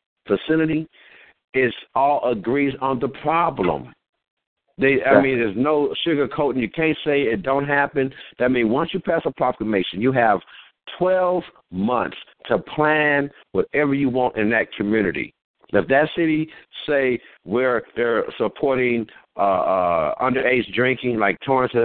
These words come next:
Speaker 1: did with thirty others. Remember I showed you that picture? In, in the whole South Bay of thirty cities passed one proclamation, uh, preventing underage drinking. That's thirty cities:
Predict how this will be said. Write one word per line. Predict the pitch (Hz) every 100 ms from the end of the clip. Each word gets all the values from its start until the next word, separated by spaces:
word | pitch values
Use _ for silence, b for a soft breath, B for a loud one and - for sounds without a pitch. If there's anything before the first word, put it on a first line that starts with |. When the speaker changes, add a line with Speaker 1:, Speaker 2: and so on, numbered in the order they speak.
| 110
Speaker 1:
did | 95 117 107
with | 95 -
thirty | 127 127 117
others. | 117
Remember | 107 123 127
I |
showed | - 123
you | 117
that | 104 -
picture? | 131 131 127 120 - b b _
In, | 104 95 92
in | 104 95 90
the | 87
whole | 143 139 131 -
South | 117 104
Bay | 110 117
of | 85 - 135
thirty | 135 117 -
cities | 139 127 123 - B B _
passed | - 127 110 -
one | 120 131
proclamation, | - 131 - 110 113 123 - 120 117 b b b -
uh, | 104 98 92
preventing | 110 90 117 131 127 120
underage | - 131 131 123 117 98
drinking. | 117 123 120 113 B
That's | 110 151 143 - -
thirty | 180 175 170 - -
cities: | 170 143 85